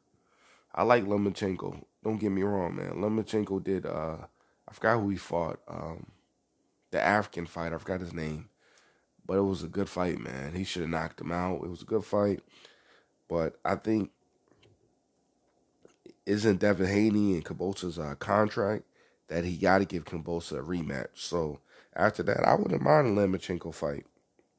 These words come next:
I wouldn't really mind. But, uh, Joe Cord-,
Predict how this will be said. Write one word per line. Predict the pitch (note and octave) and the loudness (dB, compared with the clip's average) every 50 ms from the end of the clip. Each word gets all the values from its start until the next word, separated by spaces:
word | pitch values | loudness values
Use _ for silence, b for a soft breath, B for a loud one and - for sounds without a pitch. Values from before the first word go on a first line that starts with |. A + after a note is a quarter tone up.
| _ _ _ _ _ _ _ _ _ _ _ _ _ _ _ _ _ _ _ _ _ _ _ _ _ _ _ _ _ _ | _ _ _ _ _ _ _ _ _ _ _ _ _ _ _ _ _ _ _ _ _ _ _ _ _ _ _ _ _ _
I | E2+ F2 | 2 4
wouldn't | F#2+ F#2 G2+ G#2 F2+ F#2 F#2 F#2 | 4 4 4 2 2 2 0 0
really | F#2 F2+ F#2 F2 | 0 0 0 0
mind. | F2 F2 F2 E2+ D#2+ D#2 C#2+ - _ b b b b b b b b b b b b b b b b b b - | 2 2 4 2 2 -2 -6 -10 _ b b b b b b b b b b b b b b b b b b -8
But, | - - F#2+ E2 | -2 -2 0 2
uh, | D#2 E2 D#2+ D#2 D#2 | 4 4 4 4 2
Joe | D#2+ D#2+ G#2+ G#2+ A2 | 2 4 6 6 6
Cord-, | G#2+ - - G#2+ G2+ G2 F#2+ F2+ E2 | 4 2 0 2 2 2 2 0 -4